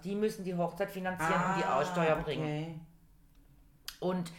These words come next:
Speaker 1: daraufhin haben natürlich viele Inder, wenn sie ein Mädchen kriegen, wird's halt, äh,
Speaker 2: Du fangst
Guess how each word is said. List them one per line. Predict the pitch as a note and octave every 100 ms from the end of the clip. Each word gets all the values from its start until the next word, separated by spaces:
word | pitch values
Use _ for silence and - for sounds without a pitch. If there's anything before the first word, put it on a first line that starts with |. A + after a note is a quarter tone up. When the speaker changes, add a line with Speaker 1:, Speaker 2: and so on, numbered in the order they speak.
| - - - -
Speaker 1:
daraufhin | D3+ D3+ G#3 - G#3+ G#3+ G3+
haben | G3
natürlich | F3+ F#3+ F3 F3
viele | - F#3+ G3
Inder, | G3+ F#3+ F#3+ G3 G3 G3 - -
wenn | F#3 F#3+
sie |
ein | F#3+
Mädchen | E3+ E3 E3+ G3+
kriegen, | - G3 F#3+ G3 G3 -
wird's | E3+ F3+ F3 F#3
halt, | F3+ E3+ -
äh, | E3+ E3 E3 E3+ - - E3 E3+
Speaker 2:
Du | E3+
fangst | F3+ D3